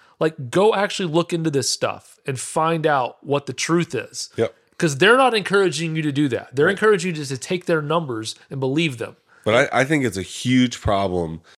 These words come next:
Speaker 2: Okay, so it's one thing for a citizen to come out and say, like, "Well, here's my calculations." It's a whole nother thing, though, for, like, elected officials to then take the citizens' numbers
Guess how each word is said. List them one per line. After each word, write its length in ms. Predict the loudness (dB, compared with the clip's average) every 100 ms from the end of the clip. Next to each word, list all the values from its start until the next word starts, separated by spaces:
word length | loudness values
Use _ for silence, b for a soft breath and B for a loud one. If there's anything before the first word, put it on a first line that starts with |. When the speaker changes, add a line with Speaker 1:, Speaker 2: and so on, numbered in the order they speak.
| b b
Speaker 2:
Okay, 180 | -2 0
so 140 | 0 0
it's 100 | 2
one 140 | 2
thing 160 | 2 2
for 140 | 0
a 40 |
citizen 460 | 2 0 0 0 -4
to 80 | -4
come 160 | -4
out 120 | -4 -6
and 100 | -4
say, 140 | -2
like, 240 | -2 -4 -8 B B B
"Well, 100 | -2
here's 400 | 4 4 4 2
my 260 | -2 -2
calculations." 880 | -2 -4 -4 -6 -8 -6 -6 -8 -10
It's 120 | -4 -2
a 60 |
whole 160 | 0 2
nother 240 | 2 2
thing, 200 | 0 0
though, 260 | 2 2 0 B B B
for, 200 | 0 2
like, 220 | 0 -2
elected 480 | -2 0 0 -2 -6
officials 640 | -6 -4 -2 2 0 0 -4
to 120 | -4
then 200 | -4 -4
take 320 | -2 -2 -2
the 80 | -4
citizens' 600 | -2 -2 -2 -4 -6 -4
numbers 500 | -4 -4 -4 -4 -8